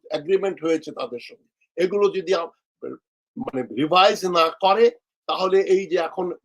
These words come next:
উনি আসছেন, আহ, মিস্ত্রি, বিক্রম মিস্ত্রি যে ফরেন সেক্রেটারি আসছেন নয় দশ তারিখে, আমি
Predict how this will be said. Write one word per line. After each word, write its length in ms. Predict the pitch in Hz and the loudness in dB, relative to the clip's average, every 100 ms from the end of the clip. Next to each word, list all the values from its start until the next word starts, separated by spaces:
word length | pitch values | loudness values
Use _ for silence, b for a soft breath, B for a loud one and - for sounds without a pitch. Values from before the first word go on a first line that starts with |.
| - | -4
উনি 220 | 165 170 | -2 0
আসছেন, 500 | 160 - - 170 127 - _ _ | 0 -4 -6 -4 -4 -10 _ _
আহ, 160 | - 143 | -8 -6
মিস্ত্রি, 560 | 139 185 - 185 214 - _ _ _ _ _ _ _ _ _ - | -4 -4 -6 -8 -8 -10 _ _ _ _ _ _ _ _ _ 0
বিক্রম 480 | 185 180 196 190 | 0 4 4 4
মিস্ত্রি 400 | 185 185 - 202 | 0 -4 -6 -8
যে 180 | 202 190 | -6 -6
ফরেন 300 | 190 190 196 | -6 -6 -6
সেক্রেটারি 500 | 190 185 190 190 180 | -6 -8 -6 -6 -6
আসছেন 320 | 175 - 190 | -8 -8 -6
নয় 220 | 170 170 165 | -2 0 0
দশ 300 | 165 151 - | -2 -4 -6
তারিখে, 360 | 165 165 - 127 _ _ _ _ _ _ - | -4 -4 -6 -14 _ _ _ _ _ _ -4
আমি 440 | 160 220 262 262 | 0 2 2 0